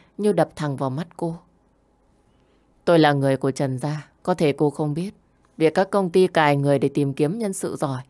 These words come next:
đã diễn ra từ lâu. Tôi được biết cô tốt nghiệp đại học loại giỏi tại Pháp, lại từng làm việc tại tổ chức Seni. Rất thích hợp để vào Trần Gia của chúng tôi. Mức lương chúng tôi trả cho cô, đảm bảo khiến cô cảm thấy thoải mái.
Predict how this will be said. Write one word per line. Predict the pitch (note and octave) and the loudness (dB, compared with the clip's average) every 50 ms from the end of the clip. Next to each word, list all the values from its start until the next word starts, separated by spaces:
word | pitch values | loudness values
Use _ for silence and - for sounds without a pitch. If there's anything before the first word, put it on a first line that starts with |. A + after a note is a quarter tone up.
| _ _ _ _ _ _ | _ _ _ _ _ _
đã | - F#3+ G#3 | -2 -2 -2
diễn | G#3 F#3+ F#3+ - A3 G#3+ | 0 0 -2 -2 -2 -4
ra | G#3+ F#3+ F3+ | -4 -4 -4
từ | F3 - C#3+ C3+ | -2 -4 -2 -2
lâu. | C3+ D3 D3+ E3 E3+ - _ _ - - - - - - - _ | -2 -4 -4 -6 -10 -14 _ _ -20 -20 -20 -20 -20 -20 -20 _
Tôi | - F3 F3 | 2 2 4
được | D#3 D3+ C#3 - | 4 4 4 4
biết | F3 G3+ G#3+ - | 0 -2 -2 0
cô | - E3+ | -2 -2
tốt | E3+ E3+ A3+ A#3+ | 0 0 -4 -2
nghiệp | G#3 E3 C#3+ - | -2 -4 -2 0
đại | B2+ C3+ C#3+ | -2 -2 -2
học | C#3+ C#3+ C3 - D3+ | -2 -4 -4 -4 -2
loại | D3 C3 - | -4 -2 -2
giỏi | - E3+ C#3+ C3 | -2 -2 -4 -2
tại | C3 - C#3 - | -4 -6 -6 -6
Pháp, | - - E3+ F#3 A3 - _ _ _ _ _ _ _ _ | -6 -8 -8 -8 -8 -12 _ _ _ _ _ _ _ _
lại | - E3 D#3+ | 2 2 2
từng | D#3 D#3+ E3 D3 D3+ | 4 2 2 2 4
làm | D3+ D3 C#3+ C#3 | 2 2 0 0
việc | C3+ D3 C#3+ C#3+ C#3+ _ _ _ _ _ _ _ _ | -2 -4 -4 -4 -6 _ _ _ _ _ _ _ _
tại | - E3+ C#3 C#3 D3 | 0 2 2 2 0
tổ | C#3+ - D3+ C#3+ C3+ | 0 -2 -2 -2 -2
chức | C3+ - A3 A3+ | -2 -6 -6 -6
Seni. | - - F3+ E3 D#3+ D#3 D#3 D3+ D#3+ E3 D#3 - _ _ _ _ _ _ _ _ _ _ _ - | -4 -2 -2 -2 -2 -2 -2 -2 -4 -4 -6 -10 _ _ _ _ _ _ _ _ _ _ _ -2
Rất | - F#3+ G3 F#3+ | 0 0 0 2
thích | - B3+ B3+ - | -2 -6 -4 0
hợp | F#3+ D3+ B2+ | -2 -2 0
để | B2+ C#3+ D3 | 0 -4 -2
vào | C#3+ D3+ C#3+ C#3 | 0 0 -2 -2
Trần | C3 - D3+ C3+ C3+ C3 | -2 -2 -4 -4 -2 -4
Gia | - D#3+ D#3+ D#3 D#3 - _ _ | -2 -2 -2 -2 -6 -8 _ _
của | - D#3+ C#3+ | -4 -4 -4
chúng | - D3 C#3 E3+ | -2 -6 -8 -6
tôi. | - F#3 E3+ D#3 D#3 _ _ _ _ _ _ _ _ _ | -6 -6 -6 -6 -8 _ _ _ _ _ _ _ _ _
Mức | - F3+ F#3 F#3+ | 0 0 2 4
lương | G3 F#3 F3 E3+ | 4 4 4 4
chúng | E3+ E3+ D#3 D#3+ | 0 -2 -4 -2
tôi | F#3 F#3+ F3+ | -2 -2 -2
trả | E3+ - D3+ C3+ | 0 -2 -2 -2
cho | C3+ - D#3 D3+ | -2 -4 -6 -6
cô, | - E3+ E3 D#3+ - _ _ _ _ _ _ _ _ _ | -4 -6 -6 -6 -8 _ _ _ _ _ _ _ _ _
đảm | D#3+ E3+ E3 D3 | 2 2 2 2
bảo | C#3 C#3+ C#3+ C3+ | 2 0 0 -2
khiến | C3 - D3+ D#3+ G#3+ | -2 -2 -4 -4 -2
cô | - A3+ G#3 | -2 -4 -2
cảm | G#3 E3 D3 C3+ | -2 -2 -4 -4
thấy | C3 D3+ F3+ E3+ | -4 -6 -8 -6
thoải | - D3+ C#3 | -6 -6 -6
mái. | C3 C3 C#3+ C#3+ D#3 G3 | -6 -6 -6 -6 -8 -10